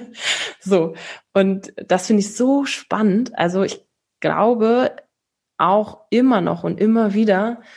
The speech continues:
dass wenn wir dieses Mindful Eating, das achtsame Essen für uns irgendwie gemanagt haben,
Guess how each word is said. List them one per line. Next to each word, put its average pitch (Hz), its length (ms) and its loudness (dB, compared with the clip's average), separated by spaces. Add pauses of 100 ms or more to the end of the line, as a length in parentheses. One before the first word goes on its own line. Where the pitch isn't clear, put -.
(520)
dass 185 460 -2
wenn 180 300 0
wir 170 220 0
dieses 175 380 -6
Mindful 202 420 0
Eating, 214 320 2
das 175 140 -2
achtsame 185 460 -2
Essen 208 260 0
für - 180 -4
uns 190 300 0
irgendwie 180 720 2
gemanagt 180 640 0
haben, 175 420 2